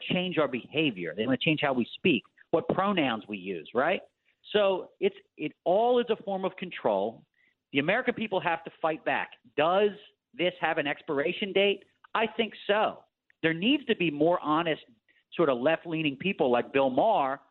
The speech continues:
to call this stuff out. Unfortunately, they, they're all just sort of,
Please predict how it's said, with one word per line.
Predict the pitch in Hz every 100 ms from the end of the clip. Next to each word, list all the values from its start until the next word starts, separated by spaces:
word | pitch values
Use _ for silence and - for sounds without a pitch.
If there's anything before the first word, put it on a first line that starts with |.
| _ _ _ _ -
to |
call | 160 - 202 208
this | 196 -
stuff | 180 160 170
out. | 196 170 - -
Unfortunately, | 139 - 185 254 269 185 139 127 120 135 156 _ _
they, | 147 156 160
they're | 143 147
all | 151 170 190 185
just | 170 160 -
sort | 180
of, | 170